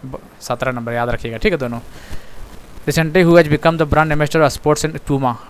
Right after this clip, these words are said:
Puma का brand ambassador कौन बना है? तो जॉर्ज Russell। कौन? George Russell, see the right answer। In, when in the world meteorological day,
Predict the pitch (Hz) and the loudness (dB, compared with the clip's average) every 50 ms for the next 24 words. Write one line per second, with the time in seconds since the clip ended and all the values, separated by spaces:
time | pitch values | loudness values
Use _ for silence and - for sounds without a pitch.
0 | - - 143 139 143 156 156 165 143 143 147 156 151 147 143 - 160 147 147 147 | -10 -8 -4 -2 -2 0 -2 0 0 2 2 2 0 -2 -2 -2 -2 -2 -2 -2
1 | 147 143 147 143 151 185 208 - - - - - - - - - 135 135 131 143 | -2 -2 -2 -2 -2 -4 -6 -12 -18 -20 -20 -20 -20 -20 -6 -4 -4 -2 2 2
2 | 147 151 143 143 131 127 - - 123 113 110 - 143 160 202 226 - - - - | 2 4 4 2 -2 0 -2 -4 -4 -4 -4 -4 -2 -2 -2 -4 -8 -14 -18 -8
3 | 123 135 139 135 131 131 123 - - 127 117 - - 139 135 127 127 120 117 - | -2 -2 0 0 0 -2 -2 -2 -4 -4 -4 -4 -4 -4 -2 0 0 -2 -2 -4
4 | 123 117 - - 117 - - - - - - - - - - - - - - - | -6 -10 -8 -10 -12 -12 -12 -20 -20 -20 -20 -20 -20 -20 -12 -12 -12 -12 -12 -20
5 | - - - - - - - - - - - - - - - - - - - - | -20 -20 -20 -20 -20 -20 -20 -20 -20 -20 -20 -20 -20 -20 -20 -20 -20 -20 -20 -20
6 | - - - - - - - - - - - - - - - - 151 160 - - | -20 -20 -20 -20 -20 -20 -20 -20 -20 -20 -20 -20 -20 -18 -4 -4 -4 -4 -2 -2
7 | 151 151 165 180 175 170 160 147 139 160 170 160 151 156 143 - 151 147 139 135 | 0 2 2 2 4 4 4 6 6 6 4 4 2 0 0 2 2 2 2 0
8 | 143 - - 156 160 165 - - - 151 131 131 123 | -2 0 2 2 2 2 0 -6 -12 -6 -6 -4 -6